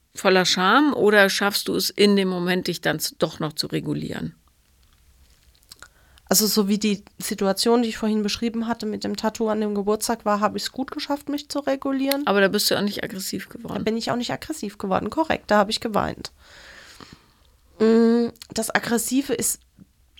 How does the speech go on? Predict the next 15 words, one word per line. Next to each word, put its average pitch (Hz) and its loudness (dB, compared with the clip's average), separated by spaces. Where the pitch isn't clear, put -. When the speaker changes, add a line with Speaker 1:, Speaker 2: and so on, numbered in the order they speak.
Speaker 2:
in 190 0
letzter 208 4
Zeit 208 2
tatsächlich 208 -2
besser 226 2
geworden. 285 4
Ähm, 220 8
es 202 -2
ist - -4
oftmals 220 -2
so, 226 0
dass 220 -4
andere 214 2
mich 196 -4
rausholen. 220 -6